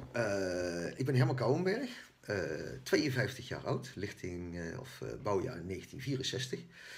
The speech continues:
Eh, ik ben op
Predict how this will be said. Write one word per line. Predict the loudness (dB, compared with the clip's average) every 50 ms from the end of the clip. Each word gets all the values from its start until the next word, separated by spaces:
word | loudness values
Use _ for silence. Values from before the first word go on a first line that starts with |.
| -12 -12 -14 -14 -16 -18 -20 -20 -4
Eh, | 2 4 6 6 6 6 4 4 4 4 6 6 6 6 4 4 4 4 4 2
ik | 0 -2 -4 0
ben | 2 2 2 2 0 0 -2 -2 -4 -4 -6 -10 -14 -16 -20 _ _ _ _ -6 _
op | -4 -4 -4